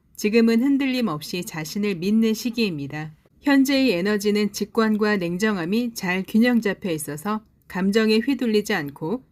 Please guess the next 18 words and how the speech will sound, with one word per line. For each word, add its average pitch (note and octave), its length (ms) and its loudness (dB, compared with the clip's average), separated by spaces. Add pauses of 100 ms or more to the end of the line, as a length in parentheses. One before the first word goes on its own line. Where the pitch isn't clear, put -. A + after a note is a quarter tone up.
(120)
자신이 A#3 480 2
쌓아온 A3 440 0
것을 F#3 260 -2
안정적으로 F#3 680 0
보여줄 G3+ 420 2
수 - 140 -8
있을 F3+ 320 -4
거예요. D#3 460 -8 (520)
결과의 A3+ 460 4
흐름은 A#3 520 0 (220)
협력과 C#4 640 0
평가의 B3+ 480 0
자리에서 F3 640 -6 (260)
긍정적인 A3+ 720 4
평가를 A#3 460 2
받는 G#3+ 400 2
모습으로 E3+ 480 -2
읽힙니다. D#3+ 680 -6